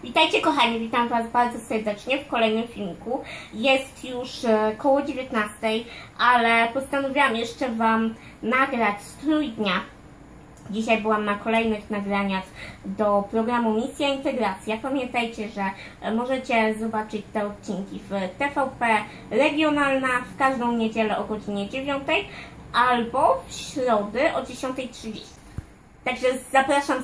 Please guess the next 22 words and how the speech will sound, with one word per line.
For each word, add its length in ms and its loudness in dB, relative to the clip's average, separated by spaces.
serdecznie, 720 0
jeżeli 240 -2
macie 240 0
ochotę, 320 -4
to, 480 2
y, 800 -6
włączcie 420 -2
sobie 280 -8
w 100 -8
niedzielę 360 0
lub, 160 -6
lub 180 -4
w 160 -20
środę 560 -2
telewizor, 640 2
to 80 -6
zobaczycie, 600 -2
co 120 -8
tam 220 -6
sobie 280 -12
działam, 400 0
e, 200 -4